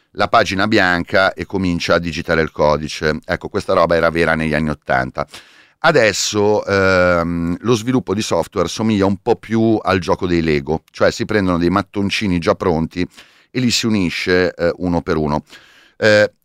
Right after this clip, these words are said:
uno dei componenti, eh, di questo tipo, ehm, sono i cosiddetti S D K, cioè Software Development Kits,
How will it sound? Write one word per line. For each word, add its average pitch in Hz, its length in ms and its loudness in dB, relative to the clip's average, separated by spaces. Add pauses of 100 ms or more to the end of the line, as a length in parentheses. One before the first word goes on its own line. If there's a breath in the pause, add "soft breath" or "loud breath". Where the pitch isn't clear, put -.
(220)
uno 165 320 2
dei 113 260 0
componenti, 104 1120 0
eh, 87 300 0
di 87 80 -8
questo 98 300 -6
tipo, 82 760 -2
ehm, 82 720 -2
sono 107 560 0
i 101 80 -14
cosiddetti 98 520 -4
S - 160 -10
D 85 140 -8
K, 76 220 0 (240)
cioè 78 240 -4
Software 95 500 -2 (180)
Development 82 960 -2
Kits, - 500 -10